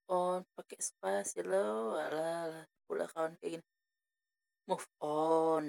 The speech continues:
Hmm. Oh, alah. Udah lah. Kita bahas lah ya. Ini, ini filmnya ini, weh. Apa namanya? Judulnya Forgetting Sarah Marshall.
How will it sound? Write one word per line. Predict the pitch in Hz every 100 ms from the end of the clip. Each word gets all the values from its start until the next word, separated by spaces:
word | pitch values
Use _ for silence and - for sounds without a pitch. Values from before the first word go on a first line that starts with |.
| 135
Hmm. | 143 143 143 147 143 - -
Oh, | - -
alah. | - - _ _ _ _ _
Udah | - -
lah. | _ _ _ _ _ _
Kita | 170
bahas | 170 165
lah | 151 151
ya. | - _
Ini, | 185 190 202 - _ _ _ _ _ _ _ _ _ - - _
ini | 185 196 202 190 196 - - _
filmnya | - 185 185 196 202 202 202
ini, | 185 180 165
weh. | 151 165
Apa |
namanya? | 175 202 190 _ _ _ -
Judulnya | 165 170 185 196 _ _ _ _ _ _
Forgetting | - 160 156 160 - 185 185 185 180 _ _ _ _ -
Sarah | 156 160 - -
Marshall. | 160 - 165 151